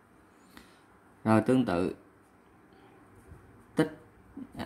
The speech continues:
là hai bốn và thừa số là sáu và bo-, bốn là sáu ta nhân cho bốn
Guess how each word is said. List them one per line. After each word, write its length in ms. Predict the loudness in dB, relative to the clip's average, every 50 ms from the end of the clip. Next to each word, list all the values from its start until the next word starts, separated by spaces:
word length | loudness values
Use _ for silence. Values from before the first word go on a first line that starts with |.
| -16 -14 -10
là 420 | -6 -4 0 2 2 2 2 2 2
hai 180 | 0 0 2
bốn 320 | 4 4 4 4 2 2 0
và 160 | 0 0 0
thừa 200 | -2 -2 -2 -2
số 220 | 0 0 -2 -2
là 80 | -2 -4
sáu 340 | -6 -4 -4 -2 -2 0 0
và 100 | 0 -2
bo-, 220 | -2 -2 -4 -6 -8 -8 -4
bốn 280 | -2 0 0 0 -4 -6 -10 -16 -20 -20 -20 -20 -20 -20 -20 -20 -20 -12 -6
là 140 | -4 -4 -4
sáu 420 | -6 -6 -2 -2 0 0 0 0
ta 80 | 0 0
nhân 280 | 2 2 2 0 -2
cho 140 | -2 -4 -4
bốn 460 | -2 -2 -2 0 -2 -2 -4 -6 -8